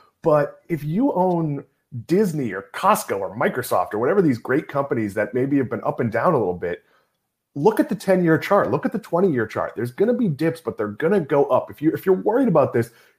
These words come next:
go back and watch Friday's edition of Seven Investing Now. We really spent a lot of time dealing with this. I'll throw the next one to you, uh, Max, and we're gonna come back to J E's question on electric batteries towards the end of the show. But Sandeep David asks, uh,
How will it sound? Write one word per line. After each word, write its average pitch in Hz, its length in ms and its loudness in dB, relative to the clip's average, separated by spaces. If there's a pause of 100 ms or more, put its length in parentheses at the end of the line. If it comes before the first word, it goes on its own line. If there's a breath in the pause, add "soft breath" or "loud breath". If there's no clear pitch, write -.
(120)
go 175 220 4
back 165 380 4
and 139 100 0
watch 131 220 2
Friday's 120 480 0
edition 98 400 -6
of - 100 -12
Seven 107 240 -2
Investing 98 420 -4
Now. 87 160 -8
We 92 100 -8
really 170 180 8
spent 143 240 -2
a - 20 -2
lot 110 380 4
of 107 120 -2
time 98 460 -4 (380 soft breath)
dealing 123 260 2
with 107 80 -4
this. 104 160 -6
I'll 127 60 -6
throw 302 260 0
the 277 80 2
next 156 360 -2
one 139 360 0
to - 140 -6
you, 110 400 -2
uh, 98 260 0
Max, 98 340 -2
and - 120 -6 (160 soft breath)
we're 226 100 0
gonna 311 140 2
come 165 200 2
back 147 320 4
to 139 80 -2
J 123 260 2
E's 120 260 0
question 113 500 -2
on 107 240 2
electric 117 460 -2
batteries 104 420 2
towards 107 240 -4
the 107 160 -6
end 113 180 -2
of 104 60 -4
the 95 80 -4
show. 87 340 -6 (300 soft breath)
But 151 120 0
Sandeep 208 640 0
David 120 340 0
asks, 92 480 -6
uh, 107 300 0